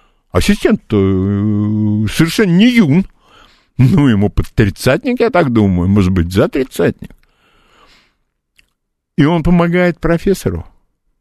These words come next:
Они убили человека, не пса. Собаку тоже, знаете. И все говорят: "Да это швондеры какие-то". А при швондере-то дом работает.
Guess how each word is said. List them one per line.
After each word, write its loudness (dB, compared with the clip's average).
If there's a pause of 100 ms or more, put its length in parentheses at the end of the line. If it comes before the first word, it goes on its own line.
(540)
Они 4
убили 2
человека, -2
не 2
пса. -6 (1300)
Собаку -2
тоже, -6
знаете. -8 (2500)
И 2
все 0
говорят: 0
"Да 0
это -2
швондеры 0
какие-то". -2
А -4
при 0
швондере-то 0
дом 0
работает. -6